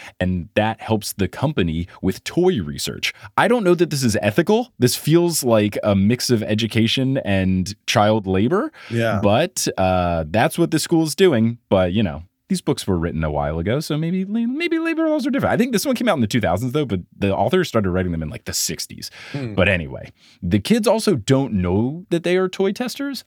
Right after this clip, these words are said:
Speaker 1: I hope the parents do. Otherwise, this is super duper illegal. But today, what the toy company is doing is holding a toy auction for new toys that were made, but the testers didn't like.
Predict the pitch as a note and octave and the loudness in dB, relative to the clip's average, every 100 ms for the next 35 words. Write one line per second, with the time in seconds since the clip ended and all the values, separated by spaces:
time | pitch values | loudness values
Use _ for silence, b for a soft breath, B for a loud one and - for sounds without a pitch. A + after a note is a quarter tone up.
0 | _ B2 C#3 G3+ - - G#2 F2+ G2+ - | _ -2 0 0 -2 -2 0 2 0 0
1 | G2 A3+ C#4+ - G#2 G2 F#2 F2 D#2+ F2+ | -2 -2 -2 0 4 4 4 0 -4 -2
2 | F#2 F#2 D#2+ - - G#2 F2+ F2+ G#2+ A2 | -2 -2 -4 -6 -2 -2 0 -2 0 0
3 | B2 D3+ D#3+ B B B B - G2+ D#2 | -2 -4 -8 B B B B 2 2 2
4 | - - G#2 G#2 C3 D#3+ C3+ A#2+ G#2 F#2+ | -6 -6 -4 0 0 2 2 0 0 0
5 | G2+ F2 F2 D2+ D#2 D2+ B1+ A1 A#1+ - | 0 0 0 -2 -4 -4 -6 -8 -10 -8
6 | E2+ G#2 G2 F#2 F2 - C#3+ D#3 - G2+ | -6 0 0 0 -2 -4 -4 -4 -2 -2
7 | G#2+ - C#2+ F2 G#2+ B B - - F2 | -2 -4 -4 -4 -6 B B -8 -2 0
8 | E2+ F2+ - G2+ D3 F3+ - C#3+ C#3+ C#3+ | 0 -2 0 0 2 -2 -2 0 0 0
9 | G2 F2+ F2+ E2+ F#2 G2+ C3+ - G2 G2 | -2 0 0 0 0 0 -2 -6 -2 0
10 | F#2 F2 - F2+ - F2+ D#2+ F#2+ F2 E2 | 0 -6 -6 -6 -2 -4 -2 -4 -2 -4
11 | D#2 G2 C#3+ - | -2 -4 -4 -14